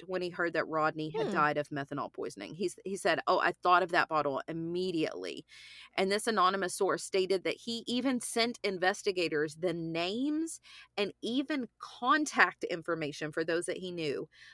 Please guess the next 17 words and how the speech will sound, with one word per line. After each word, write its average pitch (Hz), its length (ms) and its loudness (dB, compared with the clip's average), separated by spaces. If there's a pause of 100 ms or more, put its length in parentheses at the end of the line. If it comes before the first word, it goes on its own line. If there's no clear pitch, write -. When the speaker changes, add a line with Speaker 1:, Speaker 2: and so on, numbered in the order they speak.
(140)
Speaker 1:
of 175 120 2
Rodney's 196 540 4
friends 196 340 0
in 185 80 2
Australia 165 720 2
who 190 180 -2
he 233 240 -2
believed 190 420 2
were 170 200 -2
either 165 240 0
with 170 360 -2
Rodney 196 400 2
when 185 180 -4
the 147 100 -2
purchase - 480 -4
was 208 180 0
made 202 380 -2